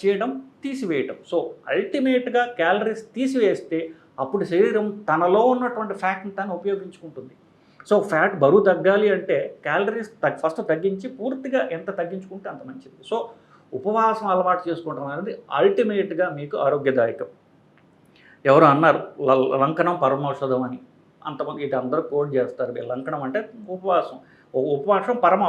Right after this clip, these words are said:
ఔషధము అన్నారు. నేనంటా అది ఔషధం అంటే ఏంటి? జబ్బు వచ్చిన తర్వాత ఇచ్చేది. జబ్బు వచ్చిన తర్వాత మీరు వాడిని ఎండబెడితే లాభం ఏం? జబ్బు వచ్చిన తర్వాత తిండి పెట్టాలి, వాడు రికవర్ ఫాస్ట్గా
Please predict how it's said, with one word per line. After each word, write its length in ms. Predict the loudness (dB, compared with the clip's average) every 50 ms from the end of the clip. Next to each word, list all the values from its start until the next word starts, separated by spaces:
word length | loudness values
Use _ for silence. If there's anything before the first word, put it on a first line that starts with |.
| 2
ఔషధము 420 | 2 2 2 2 2 2 2 0 -2 -2
అన్నారు. 240 | -2 -2 -4 -6 -6 -10 _ _ _ _ _ _ -6 -2 0
నేనంటా 460 | 2 2 2 2 0 0 2 4 4 6 6 4 4 4 4
అది 140 | 4 2 0 -4 -6 -12 -18 -20 -20 -20 -20 -20 -16 -10 -8 -8
ఔషధం 300 | -4 0 0 2 2 2
అంటే 120 | 0 -2 -2
ఏంటి? 140 | -4 -4 -2 2 2
జబ్బు 180 | 2 4 4 2 2
వచ్చిన 240 | 2 0 0 -2 0 2
తర్వాత 200 | 4 4 4 2 0
ఇచ్చేది. 240 | -6 -6 -6 -2 2 2
జబ్బు 160 | 2 4 6 4
వచ్చిన 180 | 4 4 2 -2 -2 0
తర్వాత 260 | 0 0 0 0 0 -2
మీరు 120 | -2 0 0
వాడిని 220 | -2 -2 -2 -2 0
ఎండబెడితే 360 | 2 2 4 2 2 0 -2 -2 0
లాభం 220 | 0 0 0 -2 -8
ఏం? 80 | -8 -8 -4 -4
జబ్బు 160 | -4 -2 -2 -4
వచ్చిన 160 | -4 -4 -2 -2
తర్వాత 220 | -2 0 -2 -4 -6 -4
తిండి 180 | -4 -2 -2 -2 0 0
పెట్టాలి, 400 | 0 0 2 2 2 2 2 -2 -10 -16 _ _ _ _ 0 2
వాడు 220 | 4 4 6 4 4 2 -2 -6 -16 _ _ -10 -8
రికవర్ 340 | -6 -4 -2 0 2 2 2 2
ఫాస్ట్గా 320 | 0 0 0 -2 -4 -6